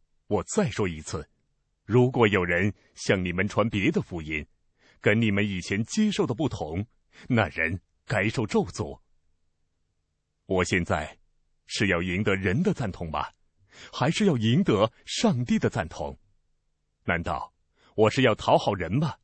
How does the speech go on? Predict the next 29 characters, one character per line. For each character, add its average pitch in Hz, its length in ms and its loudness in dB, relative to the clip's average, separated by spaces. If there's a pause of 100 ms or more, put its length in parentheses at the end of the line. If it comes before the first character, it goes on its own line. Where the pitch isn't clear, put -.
(680)
如 104 240 2
果 71 400 -6 (300)
我 107 160 4
仍 104 340 2
旧 117 220 2
要 101 160 2
讨 - 180 -2
好 78 200 -6
人， 73 280 -4 (540)
我 131 120 6
就 135 140 0
不 123 200 0
是 - 280 0 (180)
基 131 340 0
督 143 120 0
的 104 140 0
奴 107 320 0
仆 78 240 -8
了。 71 220 -10 (1400)
保 90 220 4
罗 92 300 2
受 113 180 0
上 123 240 -4
帝 107 160 0
委 78 180 -4
派 76 360 -4 (240)
传 85 300 -2
福 78 200 -8
音。 98 260 -2